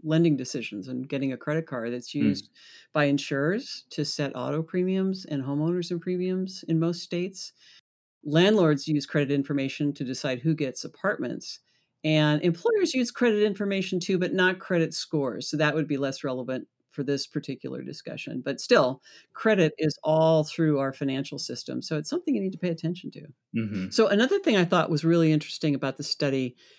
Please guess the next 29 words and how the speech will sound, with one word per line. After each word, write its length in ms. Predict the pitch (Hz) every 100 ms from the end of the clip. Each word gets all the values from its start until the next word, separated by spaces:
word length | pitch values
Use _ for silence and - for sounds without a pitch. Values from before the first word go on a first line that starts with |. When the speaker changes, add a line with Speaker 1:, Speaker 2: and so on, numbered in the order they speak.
| _
Speaker 1:
had 220 | - 175
to 100 | 185
do 320 | 160 165 160 151
with 300 | 147 139 135 _ -
bad 440 | 135 143 156 226
debt 240 | 220 160 165
and 180 | 135 123
bankruptcy. 680 | 131 135 - 92 - - - _
So 720 | - - 165 151 147 139 139 - _ -
most 380 | 143 156 185 339
Americans, 480 | 247 208 226 214
almost 280 | 165 151 151
three 140 | 156 160
quarters 420 | - 185 147 135
of 120 | 123
us, 220 | 135 -
think 260 | - 147 147
that 120 | 151
having 400 | 131 139 139 156
credit 340 | 156 139 139 -
card 340 | - 139 139
debt 280 | 127 123 - -
is 160 | 147
inherently 600 | 139 131 131 131 127 143
bad. 420 | 131 139 98 82 82 _ - - -
But 260 | 160 165 165
many 440 | 165 175 247 370
of 120 | 233 147
them 380 | 135 131 156